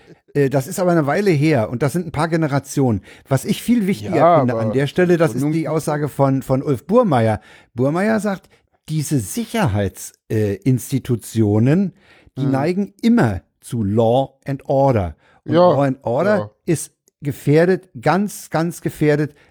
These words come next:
Speaker 1: nach ganz rechts abzudriften.
Speaker 2: Ja, na klar. Das ist, das
Speaker 1: Ne?
Speaker 2: ist Bias, ne?
Speaker 1: Das ist
Speaker 2: Also,
Speaker 1: es. Das
Speaker 2: das
Speaker 1: ist,
Speaker 2: ist halt das,
Speaker 1: das,
Speaker 2: was
Speaker 1: das
Speaker 2: ich
Speaker 1: kannst
Speaker 2: halt
Speaker 1: du übrigens
Speaker 2: sage,
Speaker 1: auch,
Speaker 2: ne?
Speaker 1: das kannst du auch an Personen festmachen, an Innenministern zum Beispiel.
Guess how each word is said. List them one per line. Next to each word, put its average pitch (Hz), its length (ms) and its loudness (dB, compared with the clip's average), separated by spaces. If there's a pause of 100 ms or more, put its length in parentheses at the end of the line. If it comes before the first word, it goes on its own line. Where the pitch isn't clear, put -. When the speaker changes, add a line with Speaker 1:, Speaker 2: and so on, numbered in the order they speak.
Speaker 1:
nach 123 280 -2
ganz 139 380 0
rechts 139 340 0
abzudriften. - 920 -6
Speaker 2:
Ja, 131 120 0
na 160 140 2
klar. 143 340 -2 (300)
Das 113 200 -18
ist, 123 260 -18
das 123 40 -6
Speaker 1:
Ne? 135 140 2
Speaker 2:
ist - 120 -10
Bias, 131 420 0
ne? - 60 -14
Speaker 1:
Das 160 220 0
ist 110 180 -2
Speaker 2:
Also, - 40 0
Speaker 1:
es. - 180 -6 (340)
Das 123 140 -4
Speaker 2:
das 156 120 -6
Speaker 1:
ist, 160 60 2
Speaker 2:
ist 165 100 -2
halt 165 200 0
das, 139 120 -2
Speaker 1:
das, - 40 -10
Speaker 2:
was 156 80 4
Speaker 1:
das 160 80 0
Speaker 2:
ich 147 80 0
Speaker 1:
kannst 156 220 0
Speaker 2:
halt - 20 -6
Speaker 1:
du 147 100 0
übrigens 190 160 4
Speaker 2:
sage, 160 100 2
Speaker 1:
auch, 113 100 0
Speaker 2:
ne? 117 100 -12
Speaker 1:
das - 160 -6
kannst 202 200 -4
du 220 40 0
auch 185 100 -4
an 165 180 -6
Personen 165 540 0
festmachen, 117 680 -2
an 135 200 -4
Innenministern 131 840 2
zum 120 200 -2
Beispiel. 107 420 -2